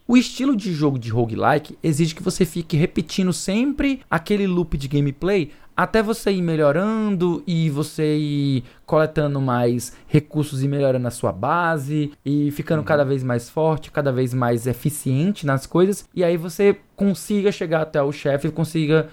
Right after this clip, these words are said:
Speaker 1: enfrentá-lo e vencê-lo, né? E às vezes você, às vezes você precisa contar com a sorte, porque o jogo, ele é muito automatizado.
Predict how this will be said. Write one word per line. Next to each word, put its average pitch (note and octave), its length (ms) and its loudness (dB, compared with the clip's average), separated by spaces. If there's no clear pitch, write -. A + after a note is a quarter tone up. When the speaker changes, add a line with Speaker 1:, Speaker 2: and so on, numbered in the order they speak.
Speaker 1:
enfrentá-lo D3+ 720 0
e F#3+ 100 -2
vencê-lo, F3 560 0
né? G2+ 240 -6
E C#3 160 2
às D3+ 140 4
vezes D#3 140 0
você, F3 180 -2
às C#3 180 6
vezes C#3 140 -2
você E3 200 0
precisa D3 380 0
contar C3+ 380 0
com - 140 -2
a A#2 100 0
sorte, - 600 0
porque D3 220 -4
o D#3 80 2
jogo, C#3+ 180 0
ele D3 140 2
é C#3+ 60 2
muito D3+ 280 -2
automatizado. D#3+ 840 0